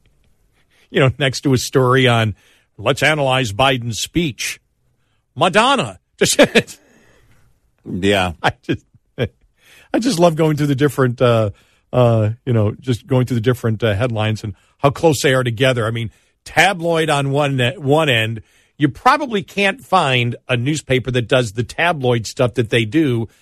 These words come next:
Speaker 1: that actually has legit columnists and a news department. 'Cause you think about it, you know, they, they broke one of the biggest stories, political stories ever.
Speaker 2: Mm-hmm.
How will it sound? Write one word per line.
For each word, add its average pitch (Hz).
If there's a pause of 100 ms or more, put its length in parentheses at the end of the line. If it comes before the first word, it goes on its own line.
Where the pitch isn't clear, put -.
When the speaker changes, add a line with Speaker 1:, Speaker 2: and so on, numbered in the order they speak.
(160)
Speaker 1:
that 127
actually 147
has 127 (120)
legit 127
columnists 135 (400)
and 127 (200)
a 143
news 190
department. 110 (360)
'Cause 143
you 156
think 220
about 110
it, 127 (800)
you -
know, 120
they, 127
they 117
broke 135
one 135
of 131
the 117
biggest 117
stories, 110 (1300)
political 139
stories 143
ever. - (1500)
Speaker 2:
Mm-hmm. 110